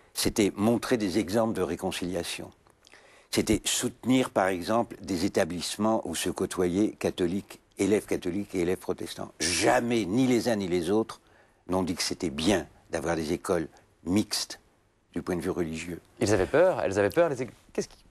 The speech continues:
Speaker 2: comment vous expliquez ?
Speaker 1: Pour, j'explique ça par le fait qu'en situation de conflit, c'était pas une guerre de religion, mais là où la religion devient signe identitaire, elle prend une force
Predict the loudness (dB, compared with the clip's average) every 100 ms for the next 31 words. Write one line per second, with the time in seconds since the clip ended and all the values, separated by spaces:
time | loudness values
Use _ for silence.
0 | -20 -20 _ -6 -4 -2 -4 -6 0 2
1 | 2 2 2 2 0 -2 2 2 4 2
2 | 2 0 0 0 0 -2 0 2 2 2
3 | 2 2 2 0 0 -2 -4 -4 -8 -10
4 | -6 -4 -2 2 4 4 0 0 0 -2
5 | -4 -6 -12 -14 _ _ -20 -20 _ 2
6 | 4 4 0 _ _ _ _ _ _ _
7 | _ _ _ 2 4 4 2 0 0 -2
8 | -2 -2 -2 -4 _ -4 0 0 0 0
9 | 2 2 0 -2 -2 2 4 4 0 -10
10 | -20 -6 -2 -2 -2 0 2 2 -2 -2
11 | 0 2 2 -2